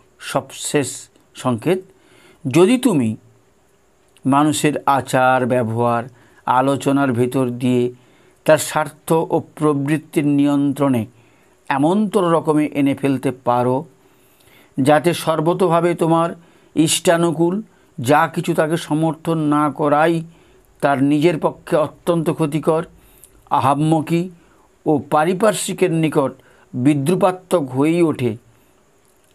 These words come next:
আর কোনো দিক দিয়েই রেহাই থাকে না, তার নিজেরই কর্ম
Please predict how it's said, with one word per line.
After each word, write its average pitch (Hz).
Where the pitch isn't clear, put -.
আর 135
কোনো 151
দিক 156
দিয়েই 165
রেহাই 143
থাকে 135
না, 113
তার 135
নিজেরই 170
কর্ম 165